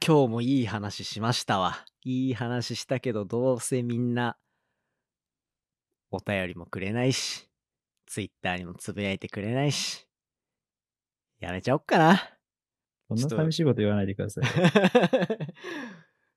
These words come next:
Speaker 1: <laughs> 最近みんなお便りくれないからさ。
Speaker 2: 一ヶ月来てないな。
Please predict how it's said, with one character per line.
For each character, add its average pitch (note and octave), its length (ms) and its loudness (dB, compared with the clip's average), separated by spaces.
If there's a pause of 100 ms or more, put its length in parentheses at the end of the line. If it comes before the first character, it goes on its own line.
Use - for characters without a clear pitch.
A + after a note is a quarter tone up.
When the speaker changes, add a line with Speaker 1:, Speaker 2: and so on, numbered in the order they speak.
(420)
Speaker 1:
<laughs> - 80 -
最 A2+ 140 -4
近 G#2+ 160 -4
み A2 80 -2
ん A#2 60 -2
な A#2 100 0
お A2 60 -2
便 C3 220 0
り - 80 -8
く - 140 -10
れ F#2 80 -6
な G2+ 120 -4
い F#2+ 40 -4
か - 120 -10
ら - 60 -12
さ。 - 240 -20 (1600)
Speaker 2:
一 - 160 -4
ヶ D#3 140 0
月 G#2 220 -8
来 - 120 -20
て - 80 -20
な G#2 140 -4
い F2 80 -6
な。 - 260 -12